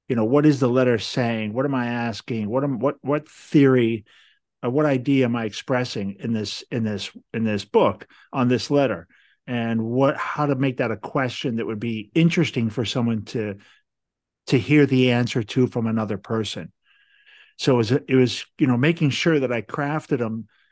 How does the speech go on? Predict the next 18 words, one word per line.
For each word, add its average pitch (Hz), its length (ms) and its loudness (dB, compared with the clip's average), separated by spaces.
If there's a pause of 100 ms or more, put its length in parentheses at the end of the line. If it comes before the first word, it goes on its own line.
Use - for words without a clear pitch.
(680)
in 135 100 -2
a 131 60 -2
couple 151 340 -2
of 120 60 0
different 127 320 -2
ways, 101 600 -10 (200)
uh, 110 280 2
angles, 117 520 0
right? 110 180 0
Making 127 240 -2
sure 120 240 -2
that 117 140 -2
I 107 60 -2
got, 110 180 -2 (180)
I 127 60 -2
got 120 180 0
'em 117 100 -2
right, 107 320 -4